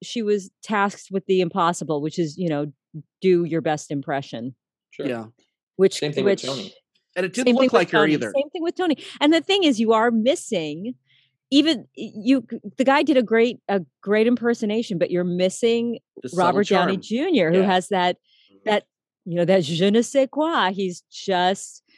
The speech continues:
Speaker 1: "I got all French on you there." But, um,
Speaker 2: <laughs>
Speaker 1: you know, there, there is something about him that is part of what makes Iron Man so lovable. So I kept having to ask myself, is it because, 'cause I, I, in these what ifs, I try to keep my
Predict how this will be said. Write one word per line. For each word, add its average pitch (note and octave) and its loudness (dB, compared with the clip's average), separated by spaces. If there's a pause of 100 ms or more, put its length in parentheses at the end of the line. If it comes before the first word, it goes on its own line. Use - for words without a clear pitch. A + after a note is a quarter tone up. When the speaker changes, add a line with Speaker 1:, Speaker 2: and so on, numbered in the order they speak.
(120)
Speaker 1:
"I E3+ 0
got F3 0
all F3+ 2
French A#3+ 0
on B3+ 2
you E4 0
there." C4+ 2
But, G3+ 2
um, G#3+ 0
Speaker 2:
<laughs> - -10
Speaker 1:
you C4+ 0
know, A#3+ 2
there, A#3 2
there A3+ 0
is B3+ 0
something A#3 -6
about G#3+ 0
him G3+ -4
that F#3+ 0 (100)
is F#3+ -4
part F3+ 0
of E3 0
what F3 0
makes E3 -8 (100)
Iron F3 0
Man E3 -2
so F3+ -2
lovable. F3 0
So F#3 -2
I G3 2
kept D4 -2
having C#4 2
to - -2
ask F4+ -4
myself, F3+ -2 (500)
is A3+ 6
it A#3+ 2
because, F#3+ 0 (180)
'cause A#3+ 0
I, A#3 4
I, A3 0 (240)
in A3+ 2
these A3+ -2
what G3+ 0
ifs, G3+ -2
I D#3+ -4
try D3+ -4
to D#3+ -4
keep D#3 -10
my D3+ -6